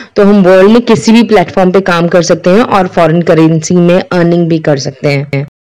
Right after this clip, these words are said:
Next आपको यहाँ जो earnings receive होती है वो आप Payoneer की help से multiple ways में यूज़ कर सकते हैं, अपने bank account में transfer कर सकते हैं, अपने किसी employee को पे कर सकते हैं, online shopping कर सकते हैं। अ, यहाँ ये सारी चीजें explain कर रखी है।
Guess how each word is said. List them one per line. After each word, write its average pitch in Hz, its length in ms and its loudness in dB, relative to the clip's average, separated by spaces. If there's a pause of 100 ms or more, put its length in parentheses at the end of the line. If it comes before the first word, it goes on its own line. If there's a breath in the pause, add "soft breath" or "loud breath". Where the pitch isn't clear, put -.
(120)
Next 381 180 0
आपको 415 300 2
यहाँ 392 120 4
जो 403 100 4
earnings 247 460 2
receive 226 360 2
होती 202 200 0
है 185 60 4
वो 202 120 4
आप 214 140 -2
Payoneer 208 440 4
की 247 60 2
help 190 240 2
से - 120 -2
multiple 208 640 0
ways 185 280 0
में 175 100 0
यूज़ 180 260 0
कर 190 120 0
सकते 185 280 -2
हैं, 202 140 0 (300 loud breath)
अपने 208 200 0
bank 214 340 0
account 285 260 2
में 285 120 2
transfer 247 300 0
कर 233 140 2
सकते 226 260 0
हैं, 240 180 4
अपने 208 260 0
किसी 214 240 0
employee 185 460 2
को 233 120 0
पे 196 240 2
कर 202 180 0
सकते 196 280 -2
हैं, 208 180 0 (280 loud breath)
online 220 360 2
shopping 240 360 0
कर 226 100 2
सकते 208 240 -2
हैं। 233 320 0 (140)
अ, - 120 -2
यहाँ 196 500 2
ये 196 160 0
सारी 190 300 0
चीजें 180 320 -2
explain 160 400 -2
कर 151 160 -2
रखी 156 320 -4
है। 156 80 -6